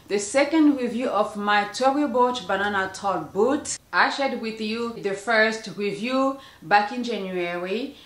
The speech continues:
and it's almost a year. Actually, it's been a year since I purchased the boots, and I've been wearing them. And given the fact that it's boot season, I figured,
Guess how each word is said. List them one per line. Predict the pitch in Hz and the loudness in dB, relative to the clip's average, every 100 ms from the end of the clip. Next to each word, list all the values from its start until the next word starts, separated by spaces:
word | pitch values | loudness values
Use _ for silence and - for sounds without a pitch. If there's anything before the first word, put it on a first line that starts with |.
| - | -6
and | 202 196 | -4 -4
it's | 269 311 | -4 -2
almost | 240 226 - | -2 -2 -4
a | 208 | -4
year. | 180 180 202 196 | -4 -2 -2 0
Actually, | 269 - 277 277 - | 0 0 -4 -4 -6
it's | 262 226 | -10 -8
been | 233 220 | -4 -4
a | 202 | -2
year | 208 220 | 0 0
since | 220 220 208 - | 0 -4 -6 -2
I | 185 196 | -2 -2
purchased | - 233 233 202 - - | -8 -6 -4 -6 -8 -10
the | 160 | -8
boots, | 180 220 175 - - - - | -2 0 -2 -6 -14 -20 -14
and | 160 | -4
I've | 196 202 | -2 0
been | 262 269 | 0 0
wearing | 254 240 240 220 | 0 0 -2 -2
them. | 202 208 214 - - 208 | -2 -2 -4 -10 -12 -4
And | 196 | 0
given | 349 403 381 | 2 2 0
the | 339 | -2
fact | - 226 226 | 0 0 0
that | 220 196 196 | -2 -2 -4
it's | 196 - | -8 -10
boot | 147 165 160 - | -6 -4 -4 -6
season, | - - 202 160 160 202 285 381 180 | -10 -6 -4 -4 -4 -2 -2 0 2
I | 190 330 | 2 2
figured, | 339 175 160 170 190 | -4 -6 -4 -4 -4